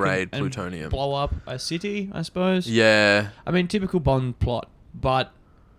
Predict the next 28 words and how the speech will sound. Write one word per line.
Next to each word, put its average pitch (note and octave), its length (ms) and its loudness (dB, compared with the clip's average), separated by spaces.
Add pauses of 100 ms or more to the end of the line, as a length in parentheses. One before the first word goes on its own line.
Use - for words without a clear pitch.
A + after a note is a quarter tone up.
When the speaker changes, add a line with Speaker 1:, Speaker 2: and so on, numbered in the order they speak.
(140)
Speaker 2:
like, C3+ 160 -2
the, D3+ 100 -2
it's B2+ 640 -10
a D3+ 60 -4
dumb D3 340 -2
one, B2 240 -4
man. C3 240 -6
Like, C3 120 -6
they've C#3+ 320 2
had F3 180 2
so D#3+ 220 4
many C#3+ 160 0
better C3 220 -2
ones A#2+ 260 -10
than B2 140 -8
that. B2 240 -8 (380)
Speaker 1:
Yep. G#2 200 2 (420)
Speaker 2:
Like, - 340 -6 (680)
and C#3+ 120 -2
then D3+ 100 0
the D3 80 2
whole D#3 160 2
Speaker 1:
The, A2+ 120 4
Speaker 2:
oil C#3+ 120 4
Speaker 1:
the A2 80 0
one A2+ 220 4
before A2+ 380 2
that, F#2+ 340 2